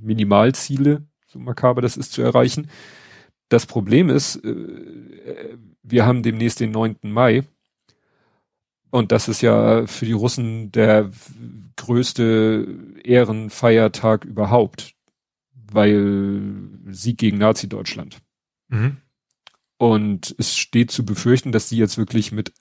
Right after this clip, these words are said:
Speaker 1: aller Macht, aller Gewalt, wenn das überhaupt noch steigerungsfähig ist zu dem, was jetzt bis jetzt passiert ist, versuchen werden, irgendwann werden sie in den Osten so richtig reinknallen und dann werden sie versuchen, bis zum neunten Mai eine Entscheidung da herbeizuführen.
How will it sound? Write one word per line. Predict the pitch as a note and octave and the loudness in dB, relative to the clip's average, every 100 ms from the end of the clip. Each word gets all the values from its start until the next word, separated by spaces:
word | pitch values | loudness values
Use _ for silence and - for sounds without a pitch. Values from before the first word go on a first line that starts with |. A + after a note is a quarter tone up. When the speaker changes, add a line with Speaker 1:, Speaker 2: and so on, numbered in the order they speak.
| _ | _
Speaker 1:
aller | - B2 D3 | 2 4 4
Macht, | C#3 A2+ - - | 2 -4 -4 -2
aller | A2+ B2+ C#3 | 2 4 2
Gewalt, | C3+ A2 G2+ A2 - _ _ _ _ _ _ | 0 0 2 2 -2 _ _ _ _ _ _
wenn | A2 A2 | 0 2
das | A2+ | 2
überhaupt | C3+ A#2 A#2+ - | 0 0 0 -2
noch | A2+ | -2
steigerungsfähig | A#2 A2+ B2 A#2 - A#2 A2 - | 2 2 2 -2 -4 -2 -2 -4
ist | A2+ - - | -6 -6 -8
zu | A2 | -4
dem, | A2+ A2 | -4 -2
was | A2 | -4
jetzt | A#2 - - - | -4 -8 -14 -10
bis | A2 - | -8 -4
jetzt | A#2 - | -4 -2
passiert | A2+ - A#2 G#2 | -6 -2 -2 -2
ist, | A2 - - - - _ _ _ _ | -4 -6 -10 -20 -20 _ _ _ _
versuchen | - A#2+ G2+ B2 B2 | 0 2 2 0 0
werden, | A2 A2+ A#2 A#2 A2+ - _ _ - | 4 4 2 -2 -6 -12 _ _ 2
irgendwann | C3+ C3 A#2 A#2 A2 | 4 4 2 2 4
werden | A2 G#2+ | 2 2
sie | G2+ A2 | -2 -4
in | G#2+ | -2
den | G#2 | -2
Osten | G#2+ - - G#2 | -2 -4 -6 -10
so | G2 G2 | -10 -6
richtig | A#2+ - F3 D3 C3+ | -6 -2 -4 -4 -4
reinknallen | C3+ C3+ D3 - - C3 B2 B2 B2+ | 0 0 -2 -10 -10 0 2 2 0
und | - G#2+ F#2 | -6 -10 -2
dann | G#2+ G#2 | 0 2
werden | A2 G2+ | 0 0
sie | A2 | -6
versuchen, | A2 G2+ A2 A2 | -4 -2 -4 -4
bis | G#2+ A2+ | -4 -4
zum | - A2 | -4 -6
neunten | G#2 G#2 G2+ G#2 | -2 -2 -2 0
Mai | G#2 G#2 G#2 | 4 4 4
eine | G2+ G2+ | 2 0
Entscheidung | G2+ - G#2 F#2 F2+ | -4 -2 0 0 -4
da | F#2 F2+ | -8 -8
herbeizuführen. | G2 - F2 - - - F2+ | -10 -14 -14 -16 -18 -20 -20